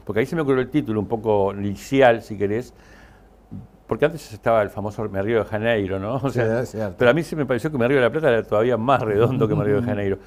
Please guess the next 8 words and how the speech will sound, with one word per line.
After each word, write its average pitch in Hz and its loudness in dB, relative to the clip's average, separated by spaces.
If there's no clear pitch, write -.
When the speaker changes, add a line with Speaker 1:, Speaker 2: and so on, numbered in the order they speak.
Speaker 1:
No 185 2
porque 196 2
La 113 6
Plata 110 2
no 95 0
importe, 95 2
ojo, 92 0
digo, 92 -2